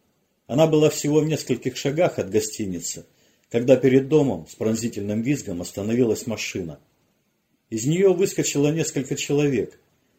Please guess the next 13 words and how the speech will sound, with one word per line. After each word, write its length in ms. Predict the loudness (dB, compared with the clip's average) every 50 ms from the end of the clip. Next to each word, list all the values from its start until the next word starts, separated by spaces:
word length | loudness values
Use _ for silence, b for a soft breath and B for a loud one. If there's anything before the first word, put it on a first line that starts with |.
| _ _ _ _
и 60 | 2 4
у 120 | 6 6
Эвелин 360 | 8 8 6 6 4 2 0
оставалось 540 | -2 -2 0 0 2 4 4 4 2 2 0
ровно 280 | 2 2 2 2 0 -4
столько 420 | -4 -4 -4 -4 -4 -2 -2 0
времени, 480 | 0 2 0 0 -2 -4 -10 -14 -16 -20 _ _ _ _ _ _ _ _ _ _ _ _
чтобы 320 | _ -4 0 2 4 6 4
успеть 360 | 4 4 2 2 0 0 0
спрятаться 580 | -2 -2 0 2 2 0 -2 -4 -6 -8 -8 -8
за 100 | -8 -6
ближайшее 640 | -4 -2 0 2 4 2 2 2 0 -2 -4 -4
дерево, 440 | -2 0 0 0 0 -2 -6 -8